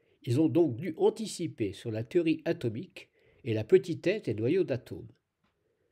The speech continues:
Les électrons n'apparaissent pas dans leur modèle. La loi de l'inverse carré de la distance s'explique assez bien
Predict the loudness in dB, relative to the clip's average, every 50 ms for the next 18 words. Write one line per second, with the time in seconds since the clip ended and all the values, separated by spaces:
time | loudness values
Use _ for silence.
0 | _ -2 0 4 6 6 6 6 4 0 -2 -2 0 0 0 -2 -4 -6 -6 -4
1 | -4 -4 -4 -4 -6 -8 -4 -2 0 0 0 -2 -4 -6 -6 -6 -8 -8 -10 -10
2 | -12 -16 -18 -20 -20 _ _ _ _ _ _ _ _ _ _ _ _ _ _ _
3 | _ _ _ _ _ _ _ _ _ _ _ _ _ _ _ _ _ _ _ _
4 | _ _ _ _ _ _ _ -4 0 2 4 4 6 4 4 2 2 0 2 4
5 | 4 4 4 2 0 -2 -4 -6 -6 -6 -4 -4 -4 -2 -2 -2 -2 -2 -4 -4
6 | -6 -8 -12 -12 -14 -12 -12 -10 -10 -12 -14 -16 -20 -20 -20 _ _ _ _ _
7 | _ _ _ _ _ _ -8 -4 -2 -2 -2 -2 -2 -2 -2 -2 -2 0 -2 -2
8 | 0 0 0 0 0 0 -2 -2 -2 -2 -2 -4